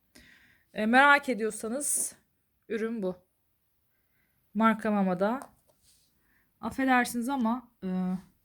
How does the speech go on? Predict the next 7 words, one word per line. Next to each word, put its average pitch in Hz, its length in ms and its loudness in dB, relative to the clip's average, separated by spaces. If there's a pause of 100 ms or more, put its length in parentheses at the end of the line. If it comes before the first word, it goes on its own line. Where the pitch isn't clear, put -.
(1300)
dışkıya 226 480 -2
benziyor 165 440 0
yani. 156 320 -4 (1160)
Söylemeyeyim, 202 420 2
söylemeyeyim 202 500 0
dedim. 180 360 -4 (1800)
Şey, 277 440 0